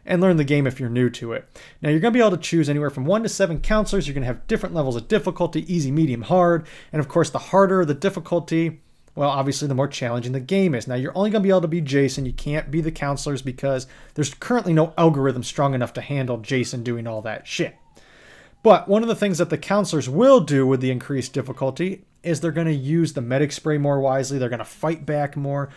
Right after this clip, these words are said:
They're gonna barricade the doors more often. They're gonna memorize what location you're in for a little bit longer than they would on an easier difficulty and things along those lines, which is gonna make it challenging for those that really haven't played the game before. Now,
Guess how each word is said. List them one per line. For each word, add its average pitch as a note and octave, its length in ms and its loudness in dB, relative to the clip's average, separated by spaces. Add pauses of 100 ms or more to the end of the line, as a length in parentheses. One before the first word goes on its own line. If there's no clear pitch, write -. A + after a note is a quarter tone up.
(480)
They're D3+ 100 0
gonna C3 160 0
barricade F3+ 680 2
the D#3 100 0
doors D3+ 340 2
more D3 160 0
often. D3 260 0
They're C3 100 -2
gonna B2 180 -2
memorize D3 520 2
what D3 280 -4
location D#3 520 -2
you're D3 200 -4
in C#3+ 260 -4
for C3 160 -6
a A#2 60 -4
little E3 280 0
bit D#3 220 2
longer C#3 320 -2
than C3 120 -2
they B2 120 0
would B2+ 260 0
on G#3 120 -6
an D3 140 -10
easier F3 340 0
difficulty D3 840 -4 (560)
and G3 180 2
things F3+ 240 0
along D3 300 4
those C3 180 2
lines, A2+ 340 -4
which B2 200 -6
is B2+ 80 -10
gonna D#3 160 -2
make C#3+ 240 -4
it - 140 -8
challenging G3 440 2
for D3+ 160 -4
those C3+ 280 0
that - 120 -6 (520)
really F3 280 0
haven't D#3 220 2
played D3 180 2
the A#2+ 60 0
game B2+ 240 0
before. A2 320 -6
Now, C3 280 -2